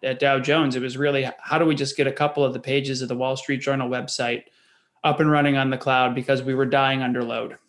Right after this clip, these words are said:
That was our compelling reason. We couldn't handle it ourselves in our own data centers, particularly as, uh, traffic patterns shifted, um, between Asia, the Europe, and, and the U S.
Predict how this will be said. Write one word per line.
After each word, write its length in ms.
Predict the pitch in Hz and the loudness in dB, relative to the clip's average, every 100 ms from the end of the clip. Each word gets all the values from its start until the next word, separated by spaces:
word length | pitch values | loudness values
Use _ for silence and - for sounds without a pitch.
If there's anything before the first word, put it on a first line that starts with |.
| _ _ - | _ _ -2
That 120 | 135 | 0
was 160 | 139 | 2
our 100 | 139 | 0
compelling 460 | 127 165 139 131 123 | 0 -4 -2 -2 -2
reason. 360 | 117 117 101 - _ - _ _ _ - | -6 -8 -12 -14 _ -20 _ _ _ -6
We 120 | 147 147 | -2 2
couldn't 220 | 156 143 | 4 4
handle 300 | 143 139 135 | 4 4 2
it 60 | |
ourselves 460 | 127 127 131 127 123 | 2 0 0 0 -2
in 80 | 123 | -4
our 120 | 120 | -2
own 140 | 123 | -2
data 220 | 123 123 127 | -2 -4 -6
centers, 360 | 127 123 123 | -8 -6 -8
particularly 720 | - 135 143 143 139 127 123 | -8 -2 0 2 0 2 0
as, 420 | 120 120 123 - - - - - - - | -2 -2 -4 -10 -16 -20 -20 -20 -20 -6
uh, 280 | 135 123 117 | 0 2 2
traffic 460 | - 143 135 131 135 | 2 2 2 -2 0
patterns 400 | 135 127 123 117 | 0 0 -2 -2
shifted, 600 | 147 - - 123 120 - | -2 -2 -2 -2 -4 -8
um, 460 | 135 123 123 120 127 | -4 -2 -2 -4 -6
between 480 | - 127 135 127 | -10 -8 -4 -2
Asia, 360 | 123 127 123 127 | -2 -2 -2 -2
the 140 | 123 | -2
Europe, 560 | 120 - 135 123 123 - | -6 -4 -2 -2 -4 -8
and, 360 | - 131 123 123 | -8 -6 -6 -6
and 160 | 127 123 | -6 -4
the 80 | |
U 180 | 127 165 | 0 2
S. 420 | 175 117 - - | 2 0 -6 -10